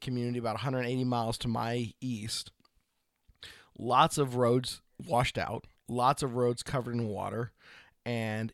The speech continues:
it was one of those things where quick impacting systems drop a lot of rain very quickly, flash flood scenarios where they have to evacuate two hundred homes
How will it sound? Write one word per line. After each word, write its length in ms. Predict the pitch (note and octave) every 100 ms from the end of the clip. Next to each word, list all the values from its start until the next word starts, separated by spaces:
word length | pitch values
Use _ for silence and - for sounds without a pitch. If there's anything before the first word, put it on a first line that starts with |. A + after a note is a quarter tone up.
| -
it 100 | C3
was 140 | B2 A#2
one 140 | C3
of 60 | C3+
those 180 | C3+
things 240 | D3 D3 A#2
where 420 | A#2 G#2 G#2+ G#2 _ _ _ _ _
quick 320 | - D#3 D#3+ -
impacting 600 | C#3+ - C#3+ C3+ B2+ A#2
systems 680 | - - - G2+ A2+ - - - _ _
drop 300 | A2+ C3 A#2+
a 60 | A#2+
lot 320 | G#2+ A2+ C3
of 100 | D3
rain 560 | C3+ C3 C3 C#3 C3+ B2+ _
very 300 | B2 A2+ B2+
quickly, 520 | C#3 - C3+ C3+ D#3 D3+ _ - - -
flash 380 | - - C3 C3+
flood 260 | - C3+ C#3
scenarios 540 | - B2+ B2 C#3 C#3
where 600 | A#2+ B2 A#2 A2+ A2+ A2+ - - - -
they 100 | C3
have 180 | C#3 A#2+
to 120 | C3
evacuate 600 | A#2+ A#2+ A#2+ B2+ B2 -
two 160 | - C#3+
hundred 220 | C#3+ C3
homes 520 | B2+ A#2+ A#2 A#2 -